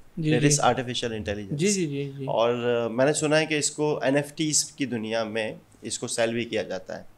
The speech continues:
Speaker 2: आप इसके एनएफ़टीज़ बना सकते हैं and you can sell it। ये आज का बता रहा हूँ मैं, दो हज़ार बाईस का।
Speaker 1: जी,
Speaker 2: So
Speaker 1: जी।
Speaker 2: I want to know कि आज की ये दुनिया है,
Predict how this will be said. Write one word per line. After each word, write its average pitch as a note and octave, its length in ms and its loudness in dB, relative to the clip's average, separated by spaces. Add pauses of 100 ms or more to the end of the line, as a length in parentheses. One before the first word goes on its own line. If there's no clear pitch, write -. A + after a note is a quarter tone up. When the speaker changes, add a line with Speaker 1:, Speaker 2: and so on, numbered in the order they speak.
(280)
Speaker 2:
आप A2+ 140 4
इसके B2 160 -2
एनएफ़टीज़ B2 420 -2
बना G2 220 -4
सकते F#2+ 340 -18
हैं G2 120 -8
and G#2 100 -8
you G2+ 120 -8
can G#2 240 -6
sell G#2 120 -2
it। F#2+ 200 -10 (320)
ये D#3 80 2
आज C#3+ 280 6
का D3+ 100 -2
बता G#2+ 280 2
रहा G2+ 120 -6
हूँ G2 120 2
मैं, F#2+ 100 -6
दो A#2+ 160 0
हज़ार A#2 120 0
बाईस G2+ 380 2
का। - 240 -12 (360)
Speaker 1:
जी, D3 120 0
Speaker 2:
So C#3 140 6
Speaker 1:
जी। D3+ 80 8
Speaker 2:
I - 20 2
want F3 220 2
to D#3 60 0
know D3 280 0
कि C#3+ 160 0 (100)
आज D3+ 280 6
की D3 220 -2
ये C#3 80 2
दुनिया G#2+ 360 2
है, G2 340 -8